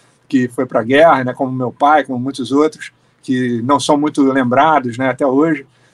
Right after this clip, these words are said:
Então a gente, é, em dois mil e nove, foi pra Itália, é, pra percorrer os lugares onde os brasileiros entraram em combate.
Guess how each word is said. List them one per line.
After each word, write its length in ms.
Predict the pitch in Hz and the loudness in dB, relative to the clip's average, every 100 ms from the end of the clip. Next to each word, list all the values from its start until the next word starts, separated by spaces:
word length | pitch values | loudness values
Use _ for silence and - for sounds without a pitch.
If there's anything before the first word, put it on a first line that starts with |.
| _ _ 135 | _ _ -14
Então 220 | 120 160 | -4 -2
a 80 | 160 | -2
gente, 560 | 180 185 185 170 156 - - | -4 -2 2 2 2 -4 -8
é, 240 | 131 139 143 | -6 -4 -2
em 40 | |
dois 180 | 143 147 | 0 2
mil 100 | 160 | 2
e 20 | |
nove, 220 | 151 170 165 | 2 2 0
foi 180 | 185 | -4
pra 160 | 170 175 | 0 0
Itália, 540 | - 156 180 196 120 _ _ _ _ _ _ | 2 4 4 2 -4 _ _ _ _ _ _
é, 300 | 139 131 135 | -4 -2 -2
pra 260 | 127 151 151 - | -4 -4 -4 -2
percorrer 440 | 185 180 180 151 185 | -2 -2 -2 0 0
os 200 | 180 165 | 0 -2
lugares 400 | 147 165 175 170 | 0 2 2 -4
onde 220 | 180 160 | -6 -8
os 60 | 156 | -4
brasileiros 500 | 170 160 156 160 160 | -4 -2 -4 -4 -6
entraram 340 | 151 156 156 | -2 0 0
em 60 | 151 | 0
combate. 640 | 165 131 135 127 - | 0 2 4 2 -2